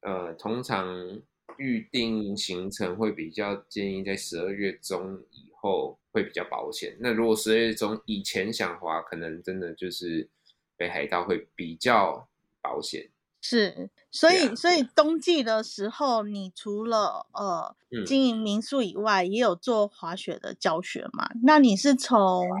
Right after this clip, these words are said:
Speaker 1: 嗯。
Speaker 2: 第一年打工度假开始就已经当教练了，那所以
Speaker 1: 对啊。
Speaker 2: 你也当了快九年呢。
Speaker 1: 当了八个雪季吧，一五、一六、一六、一七、一七、一八、一八、一九、一九、二零、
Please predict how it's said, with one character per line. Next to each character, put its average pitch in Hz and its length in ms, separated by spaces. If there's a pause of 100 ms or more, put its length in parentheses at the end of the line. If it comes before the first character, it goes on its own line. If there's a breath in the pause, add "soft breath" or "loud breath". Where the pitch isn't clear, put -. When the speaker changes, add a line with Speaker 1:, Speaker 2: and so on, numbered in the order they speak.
(220 soft breath)
Speaker 1:
嗯。 - 60
Speaker 2:
第 320 140
一 311 100
年 214 260
打 185 200
工 220 260
度 254 160
假 240 200
开 226 200
始 - 140
就 214 180
已 - 20
经 185 200
当 185 200
教 185 260
练 180 280
了， - 200 (100)
那 269 180
所 233 320
以 220 220
Speaker 1:
对 92 100
啊。 - 240 (160)
Speaker 2:
你 220 140
也 220 80
当 233 200
了 214 80
快 269 180
九 196 240
年 175 260
呢。 180 80 (360)
Speaker 1:
当 120 220
了 110 240 (100)
八 110 340
个 98 380
雪 - 420
季 82 300
吧， - 280 (220)
一 110 180
五、 90 120
一 101 180
六、 101 180
一 98 140
六、 101 180
一 98 80
七、 92 360
一 - 20
七、 95 280
一 95 40
八、 92 420 (440)
一 101 100
八、 92 220
一 92 80
九、 71 240
一 95 100
九、 90 220
二 90 140
零、 71 300